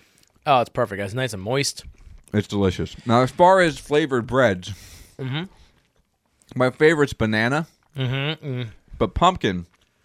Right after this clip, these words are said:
Speaker 2: close second.
Speaker 1: Hey, I like it. For me, it's banana, no, pumpkin, and zucchini bread.
Speaker 2: Zucchini bread also very good.
Speaker 1: Your wife makes a great zucchini
Speaker 2: She does
Speaker 1: bread.
Speaker 2: make a great zucchini bread.
Speaker 1: Um, this, you know what make this better?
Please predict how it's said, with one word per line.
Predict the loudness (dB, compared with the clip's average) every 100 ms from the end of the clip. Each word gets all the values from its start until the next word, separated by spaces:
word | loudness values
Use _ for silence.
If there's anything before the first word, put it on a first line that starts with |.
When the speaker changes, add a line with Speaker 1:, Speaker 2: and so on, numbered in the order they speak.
| _ _ -2
Speaker 2:
close | 0 2
second. | 2 2 -2 -10 _ -20 _
Speaker 1:
Hey, | -4
I | -2
like | -2 -4 -4
it. | -6 -6 -20
For | -10
me, | -8
it's | -4
banana, | -2 2 2 2 0 -4
no, | -6 -2
pumpkin, | -2 -2 -6
and | -6 -8
zucchini | -10 -10 -8 -8
bread. | -6 -6
Speaker 2:
Zucchini | -4 -4 0
bread | 2 4
also | 4 2
very | -4 -4
good. | -2
Speaker 1:
Your | -2
wife | -2 -4 -6
makes | -8 -8
a |
great | -8 -8
zucchini | -8 -10
Speaker 2:
She | -4
does | -2
Speaker 1:
bread. | -2
Speaker 2:
make | -4
a |
great | -4 -6
zucchini | -8 -8 -6 -6
bread. | -8 -10 _ _ -8
Speaker 1:
Um, | -6 -6 -8 -16 _ _ _ -20 -20 _ _ _ _ _ _ _
this, | -6 -4
you | -2
know | -2
what | 0
make | 0 -2
this | -2
better? | 2 2 2